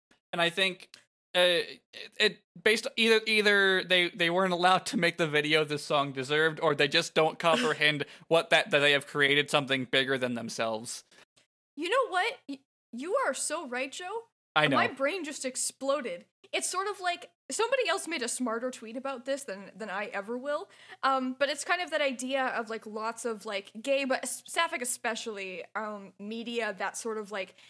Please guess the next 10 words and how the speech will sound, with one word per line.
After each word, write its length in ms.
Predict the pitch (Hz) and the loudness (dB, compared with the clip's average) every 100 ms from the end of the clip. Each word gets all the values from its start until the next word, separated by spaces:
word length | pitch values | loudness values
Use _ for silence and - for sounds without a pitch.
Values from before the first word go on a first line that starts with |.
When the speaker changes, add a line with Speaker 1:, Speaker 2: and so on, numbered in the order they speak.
| _ | _
Speaker 2:
takes 340 | - 311 - - | -6 -4 -4 -4
the 120 | 285 | -4
imagery 580 | 196 262 262 233 247 214 | -2 -2 -2 -2 -4 -4
of 140 | 226 | -4
the 140 | 220 | -6
devotion, 600 | 214 247 220 226 220 - | -6 -4 -4 -4 -6 -4
the 80 | 220 | -4
religious 560 | 226 247 226 220 226 - | -2 -2 -2 -4 -4 -6
devotion, 760 | 226 208 208 208 - 190 175 185 _ - | -6 -6 -6 -6 -8 -8 -10 -14 _ -6
the, 380 | 247 233 220 | -2 0 0